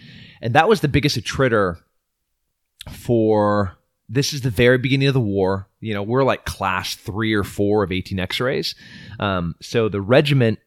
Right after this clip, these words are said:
the Special Forces regiment, did not like the idea of eighteen X-rays. Young kids off the street. At the time, they all had degrees. So, like, all of my, all the guys that I was in selection with were all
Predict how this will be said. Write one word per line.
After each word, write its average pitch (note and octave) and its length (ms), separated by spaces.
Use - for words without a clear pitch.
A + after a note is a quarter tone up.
the F#2+ 120
Special - 280
Forces A2 280
regiment, G#2+ 340
did G#2 140
not G2+ 340
like G2 380
the F#2+ 120
idea F#2 500
of E2+ 540
eighteen A2+ 240
X-rays. D2 500
Young A2+ 300
kids G#2+ 300
off G2+ 160
the G2+ 80
street. F#2+ 480
At G2+ 120
the G2 80
time, G2+ 540
they F#2+ 180
all F#2+ 220
had G2 140
degrees. F#2 460
So, F2+ 120
like, F#2 220
all G2 180
of F#2+ 80
my, F#2+ 260
all G2+ 160
the G2+ 80
guys G2+ 280
that D#2 100
I G2+ 80
was G2 160
in F#2 240
selection G#2+ 540
with F2+ 260
were F#2 160
all F#2+ 320